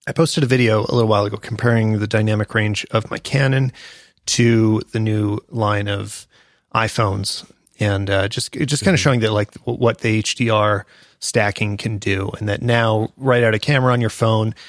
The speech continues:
Speaker 1: it'll start to f-, like, just feel like there's more dynamic range because of, of what it's able to do. And I had all this blowback that I didn't expect, saying, like, "Well, of course it's gonna have more dynamic range.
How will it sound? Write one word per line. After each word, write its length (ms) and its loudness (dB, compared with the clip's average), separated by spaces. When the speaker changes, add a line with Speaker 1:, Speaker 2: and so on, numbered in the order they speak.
Speaker 1:
it'll 180 0
start 340 -2
to 80 -6
f-, 380 -12
like, 120 -2
just 180 -8
feel 240 2
like 200 0
there's 120 -4
more 140 0
dynamic 440 -2
range 540 -4
because 300 -8
of, 160 -10
of 140 -12
what 120 -4
it's 140 -12
able 120 -8
to 120 0
do. 200 0
And 140 0
I 40 2
had 240 0
all 220 2
this 180 -2
blowback 840 0
that 120 0
I 80 -2
didn't 360 0
expect, 500 -4
saying, 220 -2
like, 140 -4
"Well, 460 2
of 200 -4
course 380 0
it's 120 -4
gonna 180 -2
have 80 0
more 160 -2
dynamic 500 -2
range. 340 0